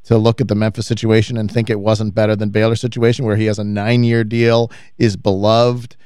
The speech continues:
and, um, and here he'd have to follow Calipari? I, and, and by the way, he's already getting killed in Memphis. I think it probably had something to do with it. Yes. Uh, next we go to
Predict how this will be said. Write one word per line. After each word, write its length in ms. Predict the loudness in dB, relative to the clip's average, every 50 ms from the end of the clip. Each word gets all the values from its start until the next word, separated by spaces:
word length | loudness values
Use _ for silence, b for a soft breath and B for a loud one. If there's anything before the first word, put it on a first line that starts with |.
| -20 -20 -20 -20 -10
and, 840 | -4 -2 0 0 0 0 0 0 -2 -2 -2 -2 -2 -2 -2 -2 -4 -4 -6
um, 640 | -2 0 2 2 2 2 2 0 0 0 -2 -4 -4
and 140 | -2 0 2
here 160 | 2 4 4
he'd 100 | 4 2
have 160 | 2 0 0 -2
to 60 | -4
follow 240 | -2 0 0 0 0
Calipari? 600 | 0 0 0 0 2 2 2 2 2 0 -2 -6 b b b b -6 -2
I, 100 | 0 0
and, 240 | 0 0 0 0 0 -2
and 220 | -2 -2 0 2
by 140 | 2 2 2
the 60 | 2
way, 120 | 2 2
he's 120 | 0 0 0
already 300 | 0 0 0 0 0 -2
getting 160 | -4 -6 -4
killed 220 | -2 -2 -2 0
in 60 | 0 -2
Memphis. 420 | -2 -2 0 0 -2 -2 -4 b b b b b -4
I 100 | -4 -2
think 180 | 0 0 -2
it 40 | 0
probably 280 | 2 2 2 2 2 2
had 140 | 0 0 0
something 260 | -2 -2 -2 -4 -4
to 40 | -2
do 100 | -2 -4
with 120 | -4 -6
it. 80 | -4 -2
Yes. 260 | 0 0 0 -2 -6 -4 0
Uh, 320 | 2 2 2 2 2 0 0
next 220 | -2 -4 -4 -4
we 120 | -6 -2
go 180 | 0 2 2 2
to 420 | 2 0 2 2 4 4 2 2